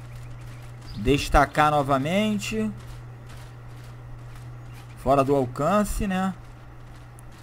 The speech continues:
Beleza, beleza, beleza. Show.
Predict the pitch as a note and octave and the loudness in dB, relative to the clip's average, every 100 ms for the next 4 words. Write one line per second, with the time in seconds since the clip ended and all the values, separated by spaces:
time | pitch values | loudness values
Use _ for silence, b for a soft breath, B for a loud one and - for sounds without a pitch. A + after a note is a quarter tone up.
0 | - - - - G2 A2+ G#2+ C3+ C#3+ B2 | -16 -16 -14 -6 0 2 4 4 4 2
1 | A2 G#2+ B2 C#3 D#3+ E3+ G3 F#3 G3+ G3+ | 0 0 0 0 4 4 4 2 0 0
2 | - - - - - - B2 D3+ F3 | -6 -16 -18 -14 -10 -4 0 4 4